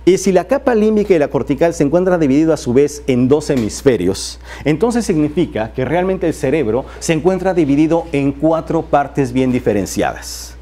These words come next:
Y entonces surgió lo que él denominó la teoría de las preferencias cerebrales.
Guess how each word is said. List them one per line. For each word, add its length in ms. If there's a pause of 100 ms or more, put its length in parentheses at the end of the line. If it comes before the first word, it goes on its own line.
(420)
Y 120
entonces 440
surgió 500
lo 200
que 140
él 120
denominó 580 (540)
la 180
teoría 600
de 180
las 180
preferencias 880
cerebrales. 840